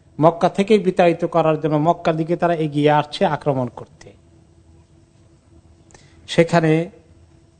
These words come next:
এই হাওয়াজিন গোষ্ঠী জামাহু মালিক ইবনে আউফ আন-নাসরি বিন, মানে, নাসর ইবনে মালিক, সে, এই, তার নাম হচ্ছে মালিক ইবনে আউফ। এই লোকটি হাওয়াজিন কবিলার সর্দার,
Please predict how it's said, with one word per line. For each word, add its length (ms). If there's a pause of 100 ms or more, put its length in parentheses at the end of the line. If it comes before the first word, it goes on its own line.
(120)
এই 140
হাওয়াজিন 540 (180)
গোষ্ঠী 540 (420)
জামাহু 500
মালিক 480
ইবনে 140
আউফ 380
আন-নাসরি 880 (640)
বিন, 440
মানে, 360
নাসর 340
ইবনে 260
মালিক, 480 (800)
সে, 520 (440)
এই, 420 (560)
তার 200
নাম 200
হচ্ছে 180
মালিক 360
ইবনে 160
আউফ। 380 (580)
এই 220
লোকটি 540 (100)
হাওয়াজিন 400
কবিলার 360
সর্দার, 540